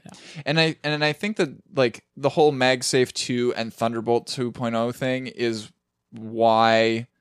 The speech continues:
Speaker 2: S P P S specifically made the choice to get this MacBook Air instead of, like, the MacBook One or one of the
Speaker 1: Oh,
Speaker 2: newer
Speaker 1: absolutely.
Speaker 2: MacBook Pros,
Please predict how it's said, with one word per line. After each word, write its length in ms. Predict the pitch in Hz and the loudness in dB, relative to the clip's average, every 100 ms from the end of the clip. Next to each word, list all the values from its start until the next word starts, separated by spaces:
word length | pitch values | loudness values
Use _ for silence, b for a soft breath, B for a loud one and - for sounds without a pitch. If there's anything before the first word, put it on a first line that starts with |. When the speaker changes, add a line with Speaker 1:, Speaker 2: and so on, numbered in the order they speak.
| _ _ _ | _ _ _
Speaker 2:
S 160 | 123 - | -2 -2
P 160 | - | -6
P 160 | 110 113 | -2 2
S 140 | 117 | 2
specifically 680 | - 151 165 151 156 160 151 | 0 -2 -2 -4 -4 -2 -2
made 240 | 151 147 | -2 -4
the 80 | 143 | -4
choice 400 | 139 160 147 - | -2 2 2 0
to 200 | - 139 | -4 -4
get 280 | 120 135 135 | -2 0 0
this 320 | 131 123 127 131 | -2 -2 0 0
MacBook 440 | 123 120 127 113 | -2 -2 -4 -4
Air 320 | - 120 127 123 | 0 2 2 0
instead 420 | 120 113 - 113 | -2 -4 -2 0
of, 240 | 117 110 | 0 -2
like, 240 | 113 107 - | -2 -2 -4
the 120 | 117 | -8
MacBook 640 | 110 - 110 - 113 101 | -8 -4 -6 -4 -6 -4
One 360 | 110 107 107 104 | -4 -4 -4 -10
or 480 | 104 107 101 101 101 | -8 -4 -2 -2 -4
one 200 | 110 104 | -6 -8
of 180 | 101 - | -8 -6
the 140 | 104 | -2
Speaker 1:
Oh, 100 | 180 | 2
Speaker 2:
newer 80 | 151 | 4
Speaker 1:
absolutely. 400 | 156 110 - 107 | 2 0 -2 -2
Speaker 2:
MacBook 220 | 135 123 107 | -2 -4 -2
Pros, 260 | 120 120 | -2 -2